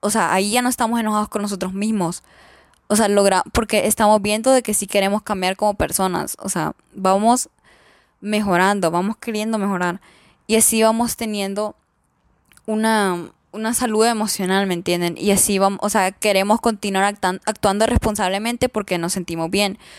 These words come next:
Todos queremos seguir haciendo lo que nos hace sentir bien, ¿me entienden? Entonces,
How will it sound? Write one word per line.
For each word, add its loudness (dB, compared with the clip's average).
Todos 4
queremos 0
seguir 0
haciendo 2
lo 0
que -2
nos 0
hace 0
sentir -2
bien, -2
¿me 2
entienden? 0
Entonces, 0